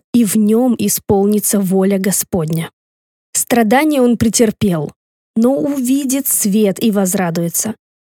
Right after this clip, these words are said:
«Знанием своим слуга мой праведный многих оправдает и грехи их на себе понесет. Посему дам ему долю среди великих.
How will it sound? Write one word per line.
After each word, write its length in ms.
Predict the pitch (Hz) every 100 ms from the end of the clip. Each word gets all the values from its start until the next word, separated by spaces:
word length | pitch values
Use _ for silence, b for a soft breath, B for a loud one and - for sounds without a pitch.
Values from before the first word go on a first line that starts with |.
| _
«Знанием 680 | 233 196 233 247 311 285 240
своим 460 | - 220 220 214 202
слуга 520 | - 226 226 262 311
мой 180 | 285 277
праведный 720 | - 214 220 226 214 233 240
многих 640 | 214 208 202 214 220 226
оправдает 680 | 196 - 190 190 233 240 240
и 40 |
грехи 540 | 190 208 202 - 220 233
их 140 | -
на 100 | 220
себе 420 | - 220 185 180
понесет. 640 | - 196 196 - 165 - - _ _ _ _ -
Посему 560 | 202 - 202 196 254
дам 320 | 226 196 262
ему 320 | 262 247 240 240
долю 400 | 196 190 196 190
среди 500 | - 196 196 190 185
великих. 680 | 196 190 185 226 220 -